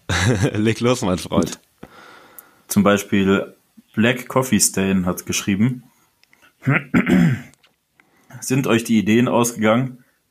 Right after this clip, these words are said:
Speaker 2: Oder warum sieht das aus wie das Stussy als Dior-Logo?“
Speaker 1: Eine Frage, die man sich natürlich, äh, berechtigt stellen kann,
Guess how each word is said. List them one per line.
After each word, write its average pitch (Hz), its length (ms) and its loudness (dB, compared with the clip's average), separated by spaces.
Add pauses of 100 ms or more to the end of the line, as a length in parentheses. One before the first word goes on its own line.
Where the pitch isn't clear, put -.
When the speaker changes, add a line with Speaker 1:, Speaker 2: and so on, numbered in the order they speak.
(140)
Speaker 2:
Oder 117 220 2
warum 107 240 2
sieht 95 160 -2
das 95 140 -2
aus 101 300 0
wie 107 60 0
das 95 180 -2
Stussy 113 680 0
als 104 240 -2
Dior-Logo?“ 92 580 0 (1400)
Speaker 1:
Eine 170 180 2
Frage, 143 400 0
die 139 80 0
man 135 160 2
sich 117 220 -4
natürlich, 120 540 0
äh, 101 180 2
berechtigt 107 460 -4
stellen 127 340 0
kann, 120 340 0